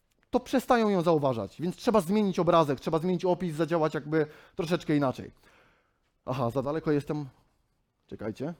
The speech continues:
O, dalej. Strony lądowania. E,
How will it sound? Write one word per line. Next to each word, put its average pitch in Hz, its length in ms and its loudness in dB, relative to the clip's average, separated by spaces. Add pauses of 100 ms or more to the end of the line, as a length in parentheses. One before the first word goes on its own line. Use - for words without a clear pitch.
(680)
O, - 300 -6 (360)
dalej. 147 320 4 (160)
Strony 254 580 4
lądowania. 180 600 4 (600)
E, 143 240 2